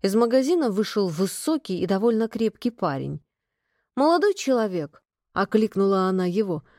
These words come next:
"помогите, пожалуйста. Тут один... в общем, вот этот человек украл мои права и не хочет их возвращать, и я теперь не смогу поехать. Пока платила за бензин, вытащил, представляете?"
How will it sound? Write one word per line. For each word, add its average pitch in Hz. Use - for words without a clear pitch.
"помогите, 359
пожалуйста. 170
Тут 339
один... 320
в 247
общем, 294
вот 277
этот 277
человек 320
украл 247
мои 233
права 269
и 285
не 233
хочет 302
их 285
возвращать, 294
и 262
я 339
теперь 339
не 311
смогу 311
поехать. 240
Пока 311
платила 320
за 277
бензин, 330
вытащил, 233
представляете?" 269